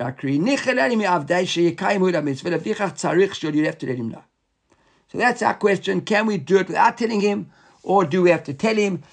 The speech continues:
Is it a mitzvah? He wants the mitzvah, and therefore we have to at least tell him we're doing it. Or is it zakin the adam shlo b'fanav, and therefore we have to tell him we can just go ahead and do it ourselves.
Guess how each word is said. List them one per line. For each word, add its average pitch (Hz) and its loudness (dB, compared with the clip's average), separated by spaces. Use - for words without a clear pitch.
Is 196 0
it 196 2
a 165 0
mitzvah? 190 0
He 175 -2
wants 185 0
the 165 -8
mitzvah, 180 -4
and 165 -2
therefore 165 2
we 170 4
have 165 2
to 156 -2
at 143 -4
least 151 0
tell 196 0
him 180 2
we're 143 2
doing 220 -2
it. 220 -2
Or 190 2
is 170 2
it 151 4
zakin 202 0
the 180 2
adam 175 4
shlo 160 -4
b'fanav, 185 2
and 156 -2
therefore 165 0
we 170 6
have 175 2
to 185 -14
tell 165 -2
him 160 -2
we 151 -4
can 151 -4
just 135 -8
go 139 2
ahead 131 -2
and 131 -4
do 143 2
it 135 -6
ourselves. - -8